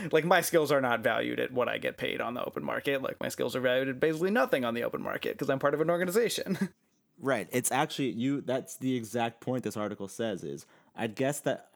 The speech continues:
Speaker 2: I would guess that plenty of the people who advertise services on Fiverr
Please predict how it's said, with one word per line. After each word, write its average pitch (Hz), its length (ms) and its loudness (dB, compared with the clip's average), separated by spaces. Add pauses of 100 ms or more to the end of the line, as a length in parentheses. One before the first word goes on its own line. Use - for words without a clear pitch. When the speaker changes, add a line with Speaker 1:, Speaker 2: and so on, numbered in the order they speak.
(240)
Speaker 2:
I 120 160 0
would 127 200 -2
guess 139 280 -2
that - 180 -4
plenty 143 340 -4
of 127 120 -2
the 123 60 -6
people 113 360 -4
who 107 140 -4
advertise 110 500 -4
services 101 540 -8
on 95 120 -8
Fiverr 95 540 -6